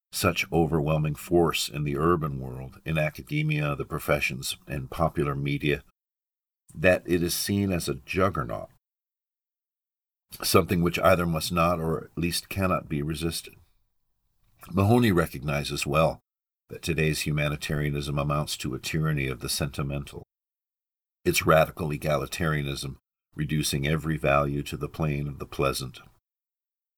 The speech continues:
where any invocation of a hierarchy of values is refuted and dismissed, or worse, condemned with moral force, simply because it causes hurt feelings. Mahoney points out Kolnai's observation that human sin is reduced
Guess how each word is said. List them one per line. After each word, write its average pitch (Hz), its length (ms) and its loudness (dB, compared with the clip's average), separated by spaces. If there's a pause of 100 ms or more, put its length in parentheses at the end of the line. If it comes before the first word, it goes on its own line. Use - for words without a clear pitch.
(100)
where 76 240 2
any 82 220 6
invocation 78 580 0
of 71 80 -2
a 73 60 0
hierarchy 78 440 2
of 76 120 0
values 76 520 2
is 65 160 -8
refuted 76 640 -2
and 69 220 -8
dismissed, 76 580 -2
or 64 120 0
worse, 76 380 2 (440)
condemned 76 560 2
with 71 240 -2
moral 73 340 2
force, - 680 -2 (500)
simply 82 380 0
because 78 380 -2
it 73 100 -8
causes 76 480 -2
hurt 78 320 0
feelings. 71 880 -4 (1080)
Mahoney 87 360 4
points 82 360 0
out 82 200 4
Kolnai's 82 520 0
observation 78 720 0
that - 240 -8
human 82 360 0
sin 87 360 -2
is 80 180 -4
reduced 85 680 0